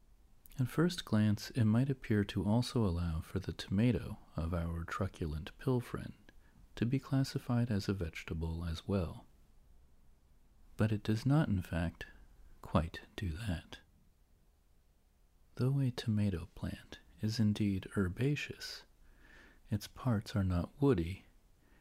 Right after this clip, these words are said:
and it grows for only one season. A vegetable is by our definition only the plant itself,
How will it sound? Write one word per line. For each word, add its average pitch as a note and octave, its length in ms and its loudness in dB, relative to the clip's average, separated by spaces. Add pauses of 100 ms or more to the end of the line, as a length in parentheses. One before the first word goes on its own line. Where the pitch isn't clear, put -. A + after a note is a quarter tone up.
(200)
and G#2+ 140 4
it G2 100 0
grows G#2+ 380 0
for - 280 -2
only G2+ 500 2 (280)
one D2+ 260 -2
season. - 560 -2 (1200)
A D#2+ 120 0
vegetable E2 680 -2
is D#2 120 -4
by E2+ 260 -2
our F#2+ 280 2
definition F2+ 880 -2
only C3 340 4
the A2+ 140 0
plant F#2 460 -2
itself, - 840 -2